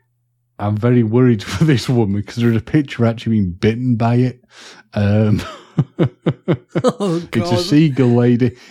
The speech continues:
Speaker 1: It's a bird. It has a very sharp beak. It kills fish. It's not your fr-, friend. If you are that desperate for company,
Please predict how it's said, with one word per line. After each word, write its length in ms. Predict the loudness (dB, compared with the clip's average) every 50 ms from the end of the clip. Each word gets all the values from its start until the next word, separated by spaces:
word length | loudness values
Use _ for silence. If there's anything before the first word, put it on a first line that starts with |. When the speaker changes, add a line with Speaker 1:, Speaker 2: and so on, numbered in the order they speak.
| -10 -4
Speaker 1:
It's 260 | -2 -2 0 0 0
a 60 | -2
bird. 520 | -2 0 2 2 4 4 2 0 -2 -6 -10 -18 -20 -16 -14 -10 -6
It 120 | -6 -4
has 180 | -2 -2 -2 -2
a 60 | 0
very 220 | 0 2 2 0
sharp 440 | 0 0 0 2 2 2 2 -2 -2
beak. 320 | 0 0 0 0 -4 -10 -10 -6
It 240 | -6 -6 -6 -6 -10
kills 460 | -2 0 2 4 4 4 2 0 -2
fish. 600 | -6 -10 -4 0 0 0 0 -2 -6 -12 -14 -16 _ _ _ _ _ _ -8
It's 260 | -8 -8 -6 -2 0
not 420 | 2 2 2 0 -2 -4 -12 -8
your 160 | -6 -6 -6
fr-, 200 | -6 -10 -18 -20 -20 _ _ _ _
friend. 600 | -20 -14 -10 -10 -8 -8 -8 -6 -6 -6 -8 -10 _ _ -20 -20 -20 -18 _ -4
If 160 | -2 0 2
you 200 | 2 2 2 2
are 80 | 2 2
that 260 | 2 0 -2 -2 -4 _ _ _ -18 -10 -4
desperate 360 | -4 -4 -4 -4 -8 -10 -8
for 100 | -8 -8
company, 480 | -8 -6 -2 -2 -2 0 -2 -4 -6